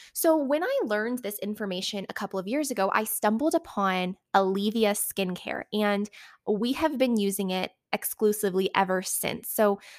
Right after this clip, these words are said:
Alivia has body cleanser. So it's like a body wash. My entire family uses it. And not only actually do we use it on our skin as body wash,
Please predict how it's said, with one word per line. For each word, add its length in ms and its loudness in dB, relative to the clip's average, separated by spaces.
Alivia 480 4
has 320 2
body 520 2
cleanser. 720 -2
So 120 2
it's 100 -4
like 120 -4
a 80 0
body 340 2
wash. 460 0
My 100 0
entire 480 0
family 360 0
uses 340 -4
it. 180 2
And 120 4
not 220 8
only 320 2
actually 380 0
do 140 -2
we 80 -4
use 200 -2
it 200 -2
on 100 -2
our 80 -4
skin 580 -4
as 140 -2
body 320 0
wash, 340 -4